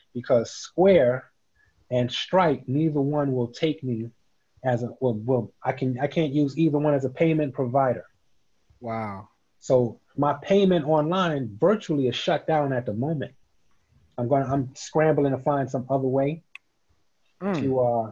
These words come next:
Speaker 1: to, to service people. Now there are payment services that will
Speaker 2: So,
Speaker 1: take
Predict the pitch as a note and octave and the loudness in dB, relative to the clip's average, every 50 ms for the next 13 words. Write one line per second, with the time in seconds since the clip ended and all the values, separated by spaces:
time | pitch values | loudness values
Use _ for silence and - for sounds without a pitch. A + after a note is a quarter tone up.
0 | - _ - A#2+ A#2 A2 - _ - C3 A#2+ A#2 A2 A2 - - D#3 D#3+ D3+ C3 | -10 _ -2 -2 -2 -2 -4 _ -4 -2 -2 -2 -2 -6 -2 2 4 4 4 2
1 | B2 B2+ - C3+ A#2+ A2+ A#2+ G#2+ G#2 - - - - - D#3 D#3+ D#3+ D#3+ E3 E3 | 0 -2 -4 -4 -4 -4 -6 -10 -12 -14 -18 -20 -8 -2 0 2 2 4 4 4
2 | D#3+ - D#3+ F3 F3+ F3+ F3+ - - F#3 F3+ F3 E3+ E3 D#3+ - - F3 E3+ D#3+ | 4 4 4 4 4 4 4 2 0 0 2 2 2 0 0 2 4 4 4 4
3 | D#3 D3 - - D3+ D3 C3+ B2+ C#3+ C3+ B2 B2 C3 B2+ B2 C3 - - D3+ | 2 0 -2 -2 -2 0 2 4 4 4 4 2 0 0 2 4 4 4 4